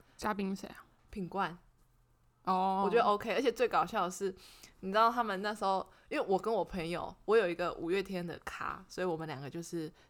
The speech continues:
Speaker 2: 只要是五月天，我们两个都一起去看。我们从国中看到现在。
Speaker 1: 嗯。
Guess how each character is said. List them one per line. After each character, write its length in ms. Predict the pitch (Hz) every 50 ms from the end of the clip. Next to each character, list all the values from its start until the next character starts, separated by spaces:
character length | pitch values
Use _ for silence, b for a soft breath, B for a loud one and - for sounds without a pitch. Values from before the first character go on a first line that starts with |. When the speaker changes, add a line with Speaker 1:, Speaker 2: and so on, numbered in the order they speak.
| b
Speaker 2:
只 100 | - 160
要 80 | 160 180
是 100 | 185 214
五 80 | 185 156
月 120 | 160 156
天， 140 | 170 170 147
我 60 | 131
们 80 | 110 107
两 140 | 104 135
个 60 | 147 147
都 100 | 147 151
一 100 | 165 160
起 60 | 135
去 80 | 143 -
看。 240 | - - 165 - - - b b b b b b b
我 40 | b
们 140 | 175 185 185
从 240 | 185 196 180 170 180
国 240 | - - 165 151 160
中 260 | - 165 165 165 175
看 180 | 180 196 170
到 140 | 156 151 151
现 220 | 170 - - - - - -
在。 220 | - 87 - - -
Speaker 1:
嗯。 260 | - 208 202 180 180